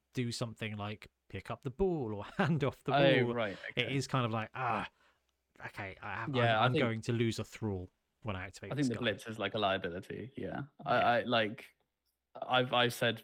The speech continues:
Speaker 2: early on with, like, the Vargeist, I think he's insanely good. Because you, for one, it's plus one to animal savagery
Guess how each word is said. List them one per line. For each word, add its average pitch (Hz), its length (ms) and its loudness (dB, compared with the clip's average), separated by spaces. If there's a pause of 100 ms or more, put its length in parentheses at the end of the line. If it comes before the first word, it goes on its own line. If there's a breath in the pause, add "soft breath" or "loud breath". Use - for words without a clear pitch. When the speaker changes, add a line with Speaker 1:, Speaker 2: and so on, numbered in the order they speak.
Speaker 2:
early 110 260 2
on 113 140 2
with, 117 100 -2
like, 104 160 -6
the 110 80 -8
Vargeist, 110 640 -4 (640)
I 117 120 2
think 113 220 -2
he's 104 460 -4
insanely 101 720 -4
good. - 240 -8 (1080)
Because 117 640 2
you, 110 680 0 (300)
for 139 100 4
one, 135 420 4
it's 113 160 -2
plus - 340 -4
one 110 200 0
to 117 100 0
animal 107 220 -2
savagery 123 560 -6